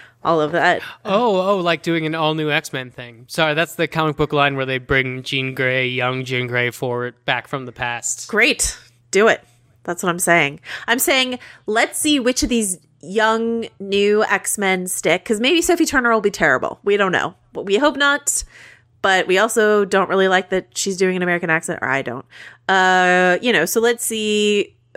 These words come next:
Speaker 1: who among the new class is good, and then let's build a franchise around them and bring them forward in time if we need to do it. So.
Speaker 2: And Patrick Stewart will come back if you ask him until he's dead, I'm pretty sure.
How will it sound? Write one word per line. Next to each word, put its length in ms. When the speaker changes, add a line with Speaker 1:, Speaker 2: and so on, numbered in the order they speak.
Speaker 1:
who 200
among 320
the 80
new 160
class 600
is 180
good, 580
and 120
then 180
let's 400
build 260
a 40
franchise 380
around 280
them 120
and 160
bring 180
them 120
forward 260
in 120
time 240
if 100
we 100
need 220
to 80
do 160
it. 140
So. 240
Speaker 2:
And 140
Patrick 340
Stewart 320
will 80
come 220
back 260
if 140
you 140
ask 280
him 220
until 240
he's 180
dead, 400
I'm 140
pretty 220
sure. 340